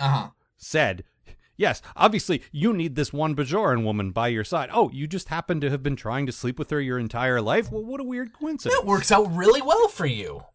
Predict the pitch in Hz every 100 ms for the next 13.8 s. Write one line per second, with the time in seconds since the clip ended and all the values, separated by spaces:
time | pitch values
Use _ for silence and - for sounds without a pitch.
0 | - 262 226 131 - 135 175 311 285 156
1 | - - - 185 147 - - _ - -
2 | 80 87 - _ _ - - - - -
3 | - - 196 190 180 214 294 240 190 139
4 | 123 143 123 123 117 113 101 101 - 123
5 | 69 - - 143 151 135 113 110 135 135
6 | 120 - 107 - 92 - 82 - 143 165
7 | 156 - - - 151 160 165 160 135 117
8 | 117 104 - 120 110 92 - 120 107 -
9 | 135 151 156 156 - - - _ _ 170
10 | 170 190 208 226 - - - 190 180 170
11 | 151 160 - - 165 156 147 127 131 143
12 | 151 147 139 139 143 147 139 135 127 123
13 | 120 120 113 - 117 110 104 120